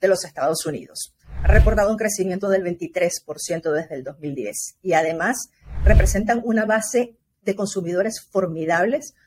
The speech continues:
con un consumo latino de un total de uno punto ochenta y cinco billones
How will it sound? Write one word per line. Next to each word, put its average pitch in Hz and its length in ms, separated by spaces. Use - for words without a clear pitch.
con 202 160
un 226 100
consumo 254 560
latino 196 500
de 196 80
un 196 80
total 202 320
de 208 280
uno 247 340
punto 202 240
ochenta 175 420
y 156 80
cinco 226 680
billones 269 880